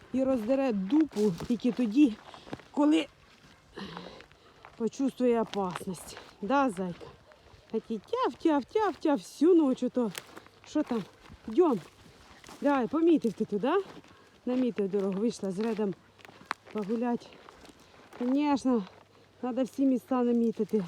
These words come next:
да? Отак, отак, мамин зайчик. А дрова хто буде нести? Я одна? Лише я?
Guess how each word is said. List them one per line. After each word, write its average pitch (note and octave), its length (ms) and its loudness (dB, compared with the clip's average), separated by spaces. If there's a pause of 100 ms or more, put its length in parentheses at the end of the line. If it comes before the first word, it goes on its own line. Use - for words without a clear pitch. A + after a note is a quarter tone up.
да? C4+ 240 0 (2000)
Отак, G3 380 -8
отак, F#3 280 -8
мамин F3+ 280 -4
зайчик. F3 260 -8
А C#4 80 0
дрова F4 300 6
хто F4+ 160 0
буде C4 180 2
нести? A3+ 340 0
Я C4 220 0
одна? E4+ 320 0 (2250)
Лише C4+ 280 0
я? F#4 260 2